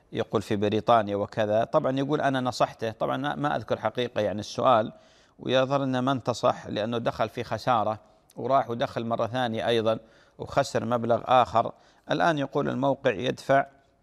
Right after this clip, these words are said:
يقول: "من يدفع ستة آلاف يورو ممكن أن يدخل في تداول في بطولات معينة ويعطى مبلغ من المال"، ويسأل عن هذا الحكم. أبو فارس الله يرضى عليك ويبارك فيك، النبي عليه الصلاة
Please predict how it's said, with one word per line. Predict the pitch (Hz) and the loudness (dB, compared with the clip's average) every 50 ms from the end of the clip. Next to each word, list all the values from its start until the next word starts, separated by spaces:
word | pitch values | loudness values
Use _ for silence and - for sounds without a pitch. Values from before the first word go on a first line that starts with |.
| - - | -10 -6
يقول: | 123 113 80 85 113 117 117 127 131 131 120 | -6 -6 -4 -6 -6 -6 -6 -4 -2 -2 0
"من | 120 123 127 | 0 0 2
يدفع | 131 139 123 123 - 127 101 - | 2 0 0 2 0 0 0 0
ستة | - - 120 - - 120 | -2 -8 -12 -2 0 2
آلاف | 127 131 123 110 - | 4 4 4 4 2
يورو | 127 127 120 117 113 117 - - - _ _ _ _ _ | 2 2 2 4 2 2 0 -2 -8 _ _ _ _ _
ممكن | - - 131 - 139 - 123 | -6 -6 -4 -4 -4 -4 -2
أن | 123 120 | 0 2
يدخل | 127 131 - - - 135 113 - 123 110 | 2 2 2 0 -2 -2 -2 -2 -6 -6
في | - - 117 110 | -4 -4 -6 -4
تداول | - 117 110 117 131 123 117 107 | -4 -2 2 4 6 6 4 2
في | - 113 | -2 -6
بطولات | 110 120 117 - - 120 127 120 113 - | -8 -8 -8 -4 -2 0 0 0 0 -2
معينة | 117 117 110 117 123 123 117 113 110 | -8 -6 -4 -2 -2 -2 -2 -4 -4
ويعطى | 110 123 131 120 113 - 120 120 117 - - - - _ _ _ | -2 0 0 0 2 2 4 2 2 2 -4 -16 -20 _ _ _
مبلغ | - 135 135 120 120 120 113 | -4 -2 -2 0 2 2 2
من | 110 117 113 113 | 2 0 -2 -2
المال"، | 110 110 110 113 113 98 82 - - _ _ _ _ _ _ | -2 0 2 4 2 2 0 -2 -12 _ _ _ _ _ _
ويسأل | - - 139 135 135 131 127 123 120 - - - - - - 139 131 | -4 2 4 6 6 6 4 2 0 0 0 -2 0 0 -2 -2 0
عن | 107 117 117 | 0 -2 -2
هذا | 117 120 117 104 98 | 0 0 0 0 -2
الحكم. | 87 104 101 - - - - - | -4 -4 -8 -8 -8 -14 -12 -6
أبو | - 165 160 147 | -6 -4 -4 -2
فارس | 131 156 135 110 107 - - | 0 2 0 0 0 -2 -6
الله | 147 151 139 131 | -2 0 0 2
يرضى | 127 120 117 117 | 2 2 2 0
عليك | 113 110 113 113 104 - | 0 0 0 -2 -4 -4
ويبارك | 123 113 120 120 113 107 - | -4 -2 0 0 0 -2 -4
فيك، | - - 110 101 - _ _ - _ _ - _ _ _ _ _ _ _ _ _ - | -4 -4 -4 -4 -6 _ _ -20 _ _ -20 _ _ _ _ _ _ _ _ _ -6
النبي | 135 151 151 139 117 117 107 | -4 -2 -2 -2 0 0 0
عليه | 110 123 | 0 0
الصلاة | 120 110 - - 117 120 117 | -2 -2 -2 0 2 2 2